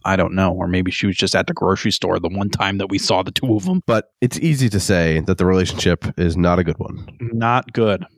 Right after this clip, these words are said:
Speaker 1: I mean, and J J is always getting into trouble, and no, you know, loving and perfect <laughs> family would have a, a son turn out as crazy as J J has.
Speaker 2: Fair point.
Speaker 1: Those are all the hard questions.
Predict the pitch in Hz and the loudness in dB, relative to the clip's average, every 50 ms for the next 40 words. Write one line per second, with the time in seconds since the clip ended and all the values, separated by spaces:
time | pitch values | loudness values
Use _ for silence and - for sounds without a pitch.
0 | _ - 107 104 104 107 104 104 101 98 95 95 107 - - 120 120 113 - 120 | _ -4 -2 -2 0 0 0 -2 -2 -4 -4 -6 -8 -10 -8 -8 -4 -2 0 2
1 | 117 117 113 113 101 98 90 - - - 113 107 98 95 92 - 92 90 92 92 | 2 2 2 2 2 0 0 -2 -2 -2 0 0 0 0 -2 -2 -2 -4 -4 -4
2 | - 92 - - - 90 90 90 - - 92 92 92 95 98 101 101 98 95 - | -6 -8 -6 -2 -2 -2 -2 -2 -4 -4 -4 -4 -2 0 0 2 2 0 0 -2
3 | - - - - - - - _ - - 101 92 87 87 90 - - 107 104 104 | -6 -12 -20 -20 -20 -20 -20 _ -6 -2 -2 -2 0 -2 -4 -4 -2 0 2 2
4 | 101 92 98 98 95 98 98 101 95 92 85 - 107 98 - - - - - - | 2 2 0 -2 -2 -2 -2 -2 -4 -4 -2 -2 -2 -2 -2 -4 -8 -8 -4 -4
5 | 98 - - - - - - - 180 - - 170 - - 233 - 113 101 101 95 | -4 -4 -6 -10 -16 -14 -4 -2 -2 0 0 -2 0 0 0 0 0 0 0 0
6 | 95 92 92 - 92 90 - - - - 98 101 107 110 110 104 - - - - | 0 -2 -2 -2 -2 -2 -2 -4 -4 -2 0 2 2 0 0 -2 -4 -8 -12 -18
7 | - - - - - _ - - _ - - - 139 160 175 160 143 139 135 127 | -18 -18 -20 -20 -20 _ -20 -20 _ -6 -2 0 2 4 4 4 4 4 4 2
8 | 110 - - - 127 120 117 117 107 113 113 101 - - 110 101 98 92 95 90 | 0 0 0 2 2 4 4 4 4 4 2 2 2 2 2 2 2 0 -2 -4
9 | 87 85 87 - - - - - - - _ - - 101 104 98 - 90 73 65 | -4 -4 -8 -10 -8 -8 -8 -8 -8 -12 _ -6 0 0 0 2 2 2 2 0
10 | - _ - 139 143 151 220 226 233 202 - - 165 185 170 - - 104 - - | -2 _ 0 0 2 2 2 2 2 2 2 2 0 0 0 0 -2 -2 -2 -4
11 | - - _ - - - | -10 -16 _ -14 -14 -14